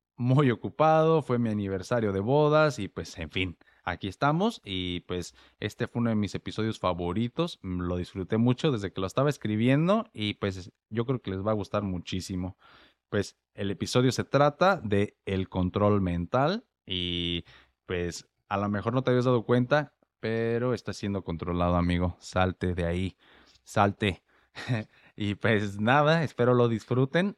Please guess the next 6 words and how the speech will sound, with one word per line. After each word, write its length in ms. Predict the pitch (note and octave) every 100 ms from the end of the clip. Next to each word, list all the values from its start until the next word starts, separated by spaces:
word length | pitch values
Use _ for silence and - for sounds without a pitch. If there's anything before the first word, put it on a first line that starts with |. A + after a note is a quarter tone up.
| _
Síganme 420 | - B2+ B2 A#2
en 40 |
mis 160 | G#2 F#2+
redes 240 | G#2 A#2+
sociales. 720 | - F2+ - A#2+ C3 E3+ F#3 -
Acuérdense, 840 | - G2+ G#2+ G#2+ B2 A#2 C#3+ D#3 -